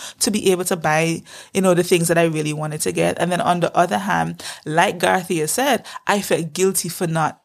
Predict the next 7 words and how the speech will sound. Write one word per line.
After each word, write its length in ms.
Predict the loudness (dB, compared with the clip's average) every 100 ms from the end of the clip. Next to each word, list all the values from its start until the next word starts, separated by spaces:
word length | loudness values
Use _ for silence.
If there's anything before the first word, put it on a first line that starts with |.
| _
quote 260 | -2 0 0
unquote, 400 | -2 -4 -4 -2
saving 760 | 0 2 2 2 2 -2 -6 -4
or 140 | -2
investing. 800 | -2 -4 -4 -4 0 -2 -2 -10 -14 -10
Mind 420 | -2 -2 -2 -2
you, 280 | 2 0